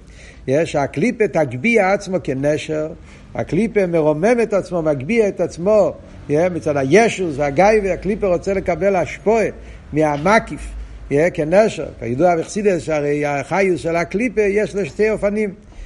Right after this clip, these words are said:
יש את החיוס שהקליפה מקבל על ידי ריבוי צמצומים, ויש את החיוס שהקליפה מקבל על ידי המקיף. מוסבר ב-, ב-, ב-, בקונטרס ומיון, ברנ"ת, כן, אנחנו למדו.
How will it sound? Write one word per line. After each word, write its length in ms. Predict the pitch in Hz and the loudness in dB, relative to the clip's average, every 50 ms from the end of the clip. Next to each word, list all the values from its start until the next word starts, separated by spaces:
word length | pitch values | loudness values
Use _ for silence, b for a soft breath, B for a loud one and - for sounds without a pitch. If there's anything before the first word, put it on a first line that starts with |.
| B B B | B B B
יש 160 | 139 139 123 | -4 -4 -2
את 120 | 151 139 - | -4 -2 -2
החיוס 460 | 143 135 - 175 208 202 190 180 139 | -2 0 2 2 4 4 4 2 0
שהקליפה 520 | 139 160 151 - 170 175 214 202 180 185 | -2 -4 -4 -2 -2 -4 -4 -2 -2 -4
מקבל 440 | 175 165 151 160 156 151 170 185 180 | -4 -2 -2 -2 -4 -2 0 -2 -2
על 80 | 170 156 | -2 -2
ידי 220 | 147 151 151 147 | -2 -4 -2 -2
ריבוי 260 | 143 170 185 165 160 | -2 -2 0 -2 -4
צמצומים, 640 | - - 127 107 104 - 151 165 165 180 190 196 185 185 B B B B B B B - | -4 -4 -10 -10 -6 -4 -4 -4 -4 -4 -6 -8 -8 -12 B B B B B B B -6
ויש 260 | 120 123 170 175 131 | -2 0 0 0 -2
את 120 | 175 175 196 | -2 -2 -2
החיוס 480 | 180 - 185 220 254 240 220 208 175 | -2 0 0 0 0 2 0 0 0
שהקליפה 480 | 143 190 190 175 - 202 226 220 214 214 | 0 -2 -2 -2 -2 -4 -4 -4 -2 -4
מקבל 480 | 208 202 202 202 202 190 233 240 220 | -4 -2 0 0 0 2 2 0 2
על 100 | 220 202 | 0 -2
ידי 180 | 208 208 208 220 | -2 0 0 0
המקיף. 460 | 214 214 226 233 226 233 - 202 170 151 | 0 2 4 2 2 2 0 -8 -8 -6
מוסבר 360 | 185 208 190 190 247 240 233 208 | -6 -6 -2 0 0 0 0 0
ב-, 140 | 185 175 165 147 | -2 -4 -4 -4
ב-, 300 | 139 151 151 151 151 143 147 - B B B B B B B B - | -4 -4 -2 -2 -4 -4 -6 -10 B B B B B B B B -4
ב-, 340 | 127 127 131 131 127 139 131 | -2 -2 -2 -2 -2 -4 -4
בקונטרס 420 | 131 147 143 127 131 131 120 - | -4 -4 -6 -4 -4 -6 -4 -4
ומיון, 640 | 160 170 190 214 226 233 220 208 196 185 175 170 151 | -4 -2 0 2 2 2 2 2 2 2 0 -2 -4
ברנ"ת, 600 | 123 120 120 120 131 147 190 214 214 202 202 - 143 | -4 -4 -2 -2 -2 0 0 2 0 0 -2 -4 -8
כן, 180 | 165 165 165 160 | -6 -6 -4 -4
אנחנו 200 | 156 131 170 170 | -6 -6 -6 -6
למדו. 260 | 165 160 160 165 | -6 -6 -6 -8